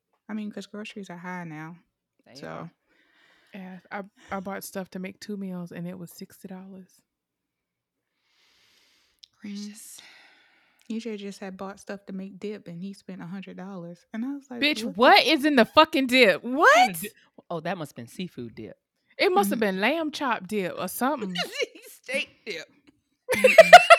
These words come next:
Speaker 2: Fucking
Speaker 3: Scallop dip.
Speaker 2: fucking filet mignon dip.
Speaker 3: <laughs>
Speaker 2: Shrimp, lobster, and crab, too. God damn it.
Speaker 1: It was just regular Jimmy Dean dip with the, um,
Speaker 2: Nigga,
Speaker 1: cheese.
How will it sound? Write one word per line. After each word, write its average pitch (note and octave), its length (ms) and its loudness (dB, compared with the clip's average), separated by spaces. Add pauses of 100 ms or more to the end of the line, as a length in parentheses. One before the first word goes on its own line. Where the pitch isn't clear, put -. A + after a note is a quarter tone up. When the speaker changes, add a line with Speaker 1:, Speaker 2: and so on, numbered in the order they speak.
(800)
Speaker 2:
Fucking F#4 220 4
Speaker 3:
Scallop D#4 340 8
dip. A3 400 6 (100)
Speaker 2:
fucking D#4 320 6
filet B3 500 4
mignon A3+ 960 2
dip. G#3+ 260 2 (640)
Speaker 3:
<laughs> - 600 4
Speaker 2:
Shrimp, D#4+ 320 8
lobster, B3 440 8
and A3+ 120 2
crab, A#3 460 6
too. G#3 380 2 (400)
God A#4 260 -4 (160)
damn D#4 100 -2
it. E3 120 -10 (720)
Speaker 1:
It A3+ 100 -6
was B3+ 160 -4
just A#3+ 160 -6
regular A#3 360 -8
Jimmy A#3 300 -4
Dean B3+ 300 -4
dip A3+ 340 -10
with G3 160 -14
the, G#3 320 -12
um, G#3+ 380 -12
Speaker 2:
Nigga, G3 560 -6
Speaker 1:
cheese. G3 200 -20